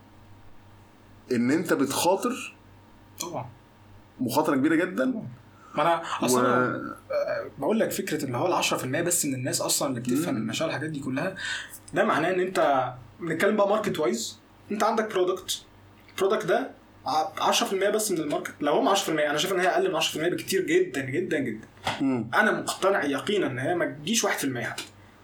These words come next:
Speaker 2: تمام؟
Speaker 1: مم.
Speaker 2: أنت عشرة في المية بس من الماركت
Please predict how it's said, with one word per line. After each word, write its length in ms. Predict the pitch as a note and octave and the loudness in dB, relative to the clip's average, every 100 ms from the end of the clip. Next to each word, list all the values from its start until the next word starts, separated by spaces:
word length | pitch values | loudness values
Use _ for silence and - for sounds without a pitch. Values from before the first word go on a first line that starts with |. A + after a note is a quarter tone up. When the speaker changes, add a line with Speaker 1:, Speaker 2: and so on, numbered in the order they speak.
| - | -12
Speaker 2:
تمام؟ 260 | - - B2+ | -8 -4 -2
Speaker 1:
مم. 260 | B2 A2+ A2 - - | 0 -2 -4 -14 -4
Speaker 2:
أنت 140 | D#3 F3+ | 0 2
عشرة 280 | A#3 - A#3 | 2 2 2
في 80 | F#3 | 2
المية 360 | F3+ A#3 A#3+ | 2 2 2
بس 540 | A3+ D#4 - - - - - - D3 | 2 2 2 0 -4 -8 -20 -14 -6
من 100 | D3 | -2
الماركت 680 | E3 B3+ C4 - - - | 0 0 -2 -8 -8 -10